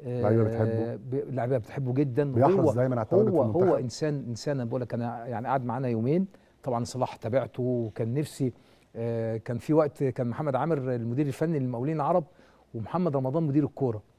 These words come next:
Speaker 1: فمحمد رمضان قعد معايا قال لي: "عندي لعيب، آه، آه، طالع، آه، رهيب". قلت له: "طب يا رمضان ما نجيبه ونشتريه وكده". فالمقاولين رفض،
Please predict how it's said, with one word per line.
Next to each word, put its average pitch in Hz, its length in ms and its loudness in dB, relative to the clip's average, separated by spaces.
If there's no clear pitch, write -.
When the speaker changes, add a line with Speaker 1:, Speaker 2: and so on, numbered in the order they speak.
Speaker 1:
فمحمد 151 460 -6
رمضان 143 340 -4
قعد 165 340 -4
معايا 147 280 -4
قال 151 120 -4
لي: 139 100 -4
"عندي 135 460 -6
لعيب، 156 420 -6
آه، 120 420 -12
آه، - 20 -16
طالع، 165 360 -2
آه، 131 640 -6
رهيب". 147 200 -2
قلت 127 120 -10
له: 165 60 -6
"طب 143 160 -10
يا 123 220 -6
رمضان 123 280 -8
ما 143 100 -8
نجيبه 135 280 -6
ونشتريه 127 460 -6
وكده". 139 280 -8
فالمقاولين 127 640 -2
رفض، 147 220 0